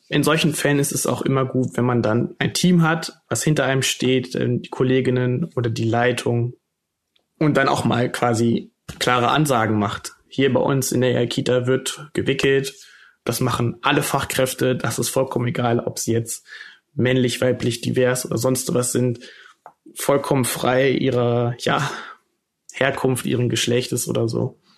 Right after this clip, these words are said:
Und das sind einfach Einstellungen, die müssen etabliert werden. Und wer damit dann ein Problem hat, der muss sich dann eine andere Einrichtung suchen. So schade es ist,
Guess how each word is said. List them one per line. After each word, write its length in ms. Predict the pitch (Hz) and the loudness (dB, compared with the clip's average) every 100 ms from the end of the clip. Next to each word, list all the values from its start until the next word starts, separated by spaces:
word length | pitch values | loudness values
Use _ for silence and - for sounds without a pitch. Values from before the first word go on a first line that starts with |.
| _ - | _ -6
Und 100 | 170 | -2
das 120 | - | 0
sind 120 | 139 | -2
einfach 260 | - 135 131 | -2 -2 -2
Einstellungen, 520 | - 139 - 139 135 | 0 0 0 0 2
die 60 | 127 | 2
müssen 280 | 131 - 127 | 0 0 -2
etabliert 540 | 123 127 127 147 - | 0 -2 -2 -4 -2
werden. 340 | 107 107 - | -2 0 -2
Und 480 | - 117 117 113 - - | -2 0 -2 -2 -6 -4
wer 140 | 120 | 0
damit 260 | 135 135 131 | 0 0 0
dann 80 | |
ein 120 | 135 131 | 0 0
Problem 460 | 127 117 117 113 | -2 0 0 0
hat, 360 | 147 170 - - _ _ - | -2 -4 -8 -10 _ _ -4
der 360 | 156 123 139 | 0 0 2
muss 260 | 147 151 - | 2 0 -2
sich 120 | - | -4
dann 220 | 165 156 | 0 2
eine 80 | 156 | 2
andere 280 | 170 170 165 | 2 2 2
Einrichtung 500 | 185 202 202 139 117 | 2 0 0 0 0
suchen. 420 | 113 110 - - _ _ | 0 -2 -6 -10 _ _
So 160 | - 120 | -4 -2
schade 360 | - 120 135 143 | 0 2 2 2
es 120 | 151 | 2
ist, 420 | 170 165 - | 0 0 -6